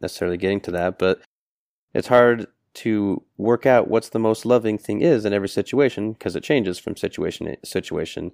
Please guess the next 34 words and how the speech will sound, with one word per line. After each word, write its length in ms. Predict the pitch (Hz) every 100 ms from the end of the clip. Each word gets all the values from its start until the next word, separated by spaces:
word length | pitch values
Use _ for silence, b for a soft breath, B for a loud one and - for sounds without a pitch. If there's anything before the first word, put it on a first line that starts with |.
| b b b
And 220 | 90 90 - -
one 240 | 87 101
of 60 | 95
the 60 |
main 160 | 107 120
problems 260 | 104 98
is 100 | 101
like, 160 | 98 101
"Well, 300 | 131 131 -
this 220 | - 123
seems 260 | - 185 175
like 200 | 143 123
a 80 | 117
really 420 | 127 139 135 120 _ -
great 400 | 117 123 135 98
goal 380 | 113 113 123
or 160 | 98 107
theory 400 | - 117 113 120
for, 280 | - 98 95
let's 220 | 101 -
say, 400 | - 104 101 95
we'll 140 | 95
call 300 | 92 - 98
it 180 | 95 -
the 260 | 90 90 -
fully 380 | - 120 110 98
realized 560 | 110 107 101 98 95
man." 420 | 101 107 98 98 101 _ _ _ _ _
But 180 | 104 101
the 60 |
problem 280 | - 123 123
is 160 | 117 101
we're 200 | 113 117
not 340 | 117 113